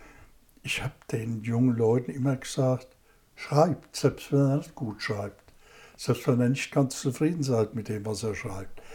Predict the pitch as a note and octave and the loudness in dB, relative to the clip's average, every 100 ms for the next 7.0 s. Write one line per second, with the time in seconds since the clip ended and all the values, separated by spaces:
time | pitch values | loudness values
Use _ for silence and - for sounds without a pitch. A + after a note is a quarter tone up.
0 | - - - A#2 A2 A2+ C3 D3+ - A#2 | -18 -12 -4 0 4 4 4 -2 -2 -4
1 | G2+ A2+ G2+ G#2+ A#2+ F3 - - - - | 0 0 2 2 2 -2 -8 -16 -18 -18
2 | - - - - G#2+ - G#2+ - G2 G#2 | -18 -20 -6 -2 0 0 -2 -2 0 2
3 | A#2+ - - - - G#2 G2+ - - - | 2 -2 -6 -2 0 2 0 -6 -10 -16
4 | - - - _ - - - - - A#2+ | -20 -20 -20 _ -20 -20 -20 -12 -2 -2
5 | - - B2 D3+ D#3 D3 B2 A#2+ C3 B2 | 0 6 6 6 4 4 4 4 2 -4
6 | - C3 A#2 - B2+ G#2 G2+ F#2+ D2 - | -6 -2 -2 -2 -8 -8 -10 -12 -14 -18